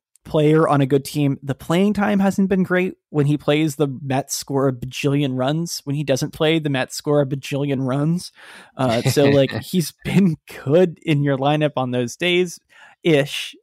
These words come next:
Speaker 1: but he's not stealing. Um,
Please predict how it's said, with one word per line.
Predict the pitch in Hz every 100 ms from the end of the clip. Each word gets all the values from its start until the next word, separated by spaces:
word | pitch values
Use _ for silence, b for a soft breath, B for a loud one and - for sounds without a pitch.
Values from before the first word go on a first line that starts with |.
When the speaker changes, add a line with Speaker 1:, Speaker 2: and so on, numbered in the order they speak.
| -
Speaker 1:
but | - 156
he's | 175 156
not | 135 110 131 -
stealing. | - 107 110 123 - b b b b
Um, | 139 131 127 131